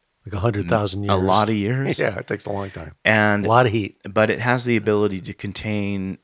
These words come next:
Speaker 2: uh, a lot of, uh, memory and energy.
Speaker 1: Sure.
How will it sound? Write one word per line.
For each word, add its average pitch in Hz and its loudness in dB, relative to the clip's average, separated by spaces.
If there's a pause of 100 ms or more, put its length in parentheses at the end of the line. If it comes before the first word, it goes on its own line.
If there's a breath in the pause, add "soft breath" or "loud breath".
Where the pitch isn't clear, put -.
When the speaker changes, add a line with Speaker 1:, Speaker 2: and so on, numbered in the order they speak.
(300)
Speaker 2:
uh, 85 -8
a 92 -6
lot 95 0
of, 95 -4
uh, 90 -4
memory 98 -2
and 87 -4
energy. 90 -6 (220)
Speaker 1:
Sure. - -12